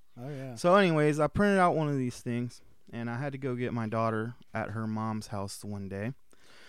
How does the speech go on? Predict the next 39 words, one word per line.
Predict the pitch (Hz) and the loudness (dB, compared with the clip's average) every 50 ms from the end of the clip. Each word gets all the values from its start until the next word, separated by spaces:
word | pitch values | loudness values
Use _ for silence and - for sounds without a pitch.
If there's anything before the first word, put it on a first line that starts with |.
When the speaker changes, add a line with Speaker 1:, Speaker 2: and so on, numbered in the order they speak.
| - - - | -20 -20 -18
Speaker 2:
So | - - - - 143 135 135 131 131 127 - - - - | -16 -6 -2 2 4 4 6 6 4 2 0 -2 -4 0
I, | 131 131 135 139 139 139 | 2 2 2 4 4 2
uh, | 139 139 135 135 127 123 131 127 - - - - - - - - - - - - - - - - - - - - | 4 4 4 4 4 4 2 0 -4 -12 -20 -20 -20 -20 -20 -20 -20 -20 -20 -20 -20 -20 -20 -20 -20 -20 -14 -6
I | - - | -2 0
was, | 165 165 143 | 0 0 2
like, | 147 127 120 107 | 0 0 0 -2
standing | - - - 135 127 127 127 131 | -4 -8 -6 -4 -2 -2 0 0
out | 131 127 127 127 | 0 0 -2 -2
at | 131 | -4
the | - 120 | -6 -8
door, | 120 120 117 117 120 120 120 131 120 - - - - | -6 -4 -2 -2 0 -2 -2 -4 -6 -10 -16 -20 -14
and | - 123 117 | -10 -10 -8
I | 113 113 | -8 -10
pulled | - - - 135 139 147 147 | -8 -6 -2 -2 0 0 0
it | 147 139 | 0 2
out, | 127 120 120 120 92 - - - - - | 2 2 2 0 -2 -6 -12 -16 -8 -6
and | 127 123 120 | -4 -2 -2
I | 123 | -2
blew | 127 131 143 143 147 139 | -2 -2 0 4 4 4
it | 127 - - - - | 4 2 -2 -8 -8
real | 117 113 120 127 127 131 131 135 135 139 | -4 -2 0 2 2 2 2 2 2 2
hard | 131 135 123 113 107 101 113 117 - - - | 2 4 4 4 2 0 -2 -8 -14 -12 -8
Speaker 1:
Uh. | 135 135 131 - - - - - - - - - | -8 -8 -8 -10 -12 -18 -20 -20 -20 -20 -20 -14
Speaker 2:
for | - - 190 196 190 | -6 -2 0 0 0
about, | 185 170 180 170 165 165 - - - - - - - - - - - - - - - - - - - - - | 0 0 0 0 2 0 -2 -4 -8 -16 -20 -20 -20 -20 -20 -20 -20 -20 -20 -20 -20 -20 -20 -20 -20 -14 -8
you | - 156 | -4 -2
know, | 123 117 113 | -2 0 0
like, | 113 113 - - - - - - - - - | -2 -2 -4 -10 -20 -20 -20 -20 -14 -6 -4
eight | 131 120 - | -4 -4 -4
seconds. | - - 131 117 - 123 110 - - - - - - - | -4 -4 -4 -2 -2 -4 -4 -6 -8 -14 -16 -10 -8 -6
It's | 156 - | -2 2
really | - 196 185 151 | 2 4 4 6
hard | 139 156 151 151 | 6 6 6 4
to | 139 123 | 4 0
get | 123 135 120 | 0 0 2
a | 117 | 2
Speaker 1:
<laughs> | 113 113 | 2 2
Speaker 2:
really | 120 123 120 | 0 0 0
long | 117 113 113 113 110 107 110 | 0 0 0 0 0 -2 -4